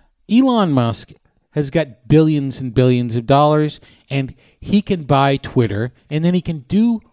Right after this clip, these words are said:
whatever he wants with it. And free, and, and there's no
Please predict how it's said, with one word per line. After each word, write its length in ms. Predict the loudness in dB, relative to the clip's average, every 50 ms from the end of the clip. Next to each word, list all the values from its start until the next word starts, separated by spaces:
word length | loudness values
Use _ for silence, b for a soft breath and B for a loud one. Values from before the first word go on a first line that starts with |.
| _
whatever 500 | -6 -4 -4 -4 -2 -2 -4 -2 -4 -6
he 240 | -12 -10 -10 -8 -8
wants 500 | -8 -6 -6 -6 -6 -6 -6 -8 -12 -14
with 220 | -14 -14 -14 -16 -18 _ _ _ _ _ _ -12
it. 360 | -12 -12 -12 -14 -18 -20 b b b b b b b -2
And 260 | -2 -2 -2 -2 b b b b
free, 360 | _ -8 -2 0 0 0 0 0
and, 200 | -2 -2 -2 -2
and 300 | -4 -4 -4 -4 -4 0
there's 320 | 2 2 2 2 0 -2
no 420 | 0 2 2 2 2 0 -2 -4